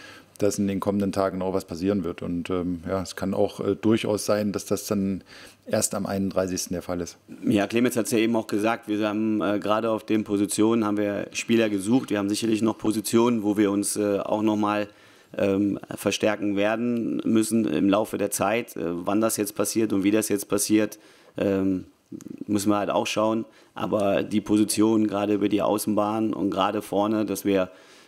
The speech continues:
Speaker 2: auch die Möglichkeit haben, vorne zu reagieren, das war schon, schon wichtig. Das war schon elementar für uns. Deswegen bin ich, äh, erstmal damit,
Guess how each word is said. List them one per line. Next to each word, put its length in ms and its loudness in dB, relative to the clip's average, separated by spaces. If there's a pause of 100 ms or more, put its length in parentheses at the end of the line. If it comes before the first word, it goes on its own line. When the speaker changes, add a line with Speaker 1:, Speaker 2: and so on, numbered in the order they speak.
Speaker 2:
auch 260 -2
die 140 0
Möglichkeit 560 2
haben, 240 0
vorne 260 0
zu 140 0
reagieren, 560 2
das 180 -6
war 160 -2
schon, 380 2 (440)
schon 280 0
wichtig. 480 0
Das 160 -20
war 100 -4
schon 240 0
elementar 600 0
für 160 0
uns. 260 2
Deswegen 400 0
bin 120 4
ich, 340 -2
äh, 320 -4
erstmal 320 -2
damit, 320 -2